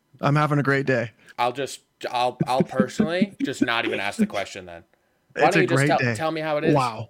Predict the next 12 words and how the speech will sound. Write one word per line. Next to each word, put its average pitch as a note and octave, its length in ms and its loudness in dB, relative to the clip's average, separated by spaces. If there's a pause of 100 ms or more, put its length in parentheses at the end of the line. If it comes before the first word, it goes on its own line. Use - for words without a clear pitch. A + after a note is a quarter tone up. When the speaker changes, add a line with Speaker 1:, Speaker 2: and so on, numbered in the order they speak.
(120)
Speaker 1:
What E3 260 2
a G#3 60 2
day D#3+ 280 -2 (640)
to C#3 160 0
be B2 520 0 (560)
a D3+ 60 -2
part C#3 300 -2
of C#3 40 -4
the C#3 80 -2
Watchers B2 380 -4
podcast. G2+ 640 -2 (1120)
Um, A#2+ 640 0